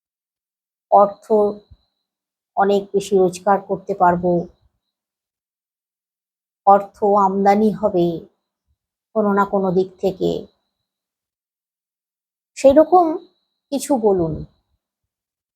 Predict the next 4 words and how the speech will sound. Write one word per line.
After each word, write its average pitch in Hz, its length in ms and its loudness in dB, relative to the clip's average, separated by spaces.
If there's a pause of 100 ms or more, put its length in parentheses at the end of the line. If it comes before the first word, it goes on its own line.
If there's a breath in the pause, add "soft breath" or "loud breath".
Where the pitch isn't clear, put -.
(760)
আমরা 240 240 4
উপকৃত 262 540 0
হই 175 240 -2
তাহলে। 160 360 -14